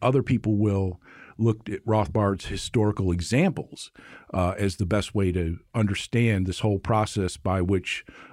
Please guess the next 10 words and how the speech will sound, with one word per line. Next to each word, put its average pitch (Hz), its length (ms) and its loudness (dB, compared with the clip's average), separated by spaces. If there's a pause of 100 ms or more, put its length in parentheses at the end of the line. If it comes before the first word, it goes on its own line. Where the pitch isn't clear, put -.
(200)
the 101 60 0
money 110 260 6
supply 101 460 0
can 95 160 -2
be 87 160 0
manipulated 131 1080 4
and 92 160 2
expanded 95 1120 2
and 104 200 4
directed, 92 920 2